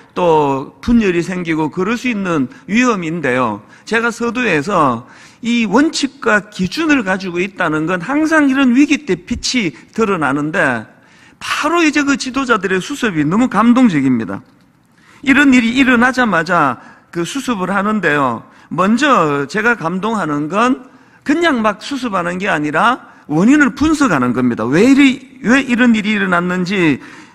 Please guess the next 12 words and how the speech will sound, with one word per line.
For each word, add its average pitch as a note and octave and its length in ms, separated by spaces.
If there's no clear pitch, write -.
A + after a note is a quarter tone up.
분석하는데요. F3 840
그다음 A3+ 260
이 G#3+ 160
절을 A3+ 240
보십시오. C#3+ 520
열두 C4 280
사도가 F#3+ 420
모든 G#3+ 560
제자를 G3+ 540
불러 G#3+ 260
이르되, D3 540
"우리가 F#3+ 600